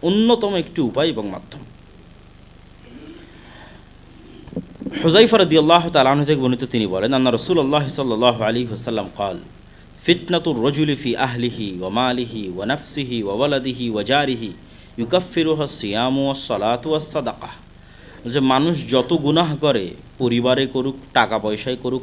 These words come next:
নাফসে করুক, সন্তান সন্ততিতে করুক, পাড়া প্রতিবেশীতে করুক, তার সকল গুনাহের কাফফারার মাধ্যমই হচ্ছে সিয়াম, তার সকল গুনাহের কাফফারার মাধ্যমই হচ্ছে সালাত,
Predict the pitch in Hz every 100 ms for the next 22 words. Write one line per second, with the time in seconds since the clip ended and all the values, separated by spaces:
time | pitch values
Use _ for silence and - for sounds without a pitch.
0 | 123 101 120 - 131 131 131 131 - 107
1 | 107 123 120 131 123 131 127 131 127 -
2 | - - - 131 139 143 151 165 156 170
3 | 147 123 95 87 - - - - - -
4 | 131 123 - 151 143 196 226 226 170 117
5 | 139 165 165 180 170 - 123 - - 147
6 | 143 127 107 110 - 135 185 175 175 -
7 | 170 - 160 156 160 - - - - -
8 | 127 120 - 147 202 185 143 165 160 156
9 | 151 135 - 139 131 113 110 - 175 180
10 | 180 175 - 156 156 -